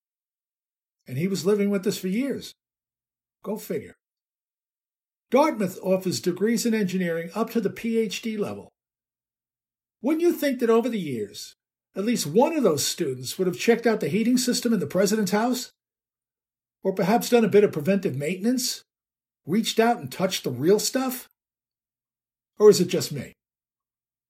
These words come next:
And that brings me to the thirty-seven million dollar steam trap.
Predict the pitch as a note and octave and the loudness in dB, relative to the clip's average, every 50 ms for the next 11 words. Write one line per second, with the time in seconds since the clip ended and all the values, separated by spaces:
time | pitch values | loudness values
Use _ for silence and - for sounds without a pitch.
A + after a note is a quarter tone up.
0 | _ _ _ _ _ _ _ _ _ _ _ _ _ _ _ _ _ _ - - | _ _ _ _ _ _ _ _ _ _ _ _ _ _ _ _ _ _ -10 -2
1 | E3 G3 C4+ D#4 E4 - - C#4+ B3+ B3+ B3+ - - - A3+ G#3+ - - F#3+ E3 | 0 2 2 2 0 -2 -2 0 2 4 4 2 2 2 0 0 0 -2 -4 -4
2 | E3 - - - A#3+ C4 C4+ C4 A#3+ - - A#3+ A3 F#3+ G#3+ F#3+ F3+ F3+ F#3 F#3+ | -4 0 2 4 4 4 4 2 0 2 2 2 2 2 2 2 2 2 0 0
3 | F#3+ F#3 F3+ F3 E3 E3 E3 E3 D3 C3 - - F3 E3 C#3+ B2+ - - G#2+ E2+ | 0 0 -2 -2 0 0 0 -2 -2 -4 -6 -6 -6 -6 -6 -8 -10 -10 -12 -14
4 | - | -16